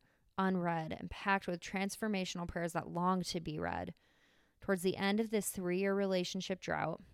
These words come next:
I also began saying yes to God. I committed myself to a home church and volunteered every Sunday just so I knew I would be there. I said yes to my first missions trip, my first small group,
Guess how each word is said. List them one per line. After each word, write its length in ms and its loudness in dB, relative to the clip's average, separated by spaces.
I 140 -2
also 300 2
began 380 -2
saying 340 -4
yes 340 -2
to 140 -6
God. 340 -2
I 100 -2
committed 440 2
myself 440 -2
to 180 -2
a 40 -2
home 280 -2
church 480 0
and 120 0
volunteered 480 0
every 280 0
Sunday 480 -4
just 420 0
so 160 2
I 120 2
knew 240 0
I 140 -2
would 180 -4
be 140 -2
there. 340 -4
I 100 -4
said 220 -2
yes 200 -2
to 80 -6
my 140 -4
first 300 -6
missions 480 -2
trip, 400 0
my 140 -2
first 280 -6
small 300 2
group, 360 0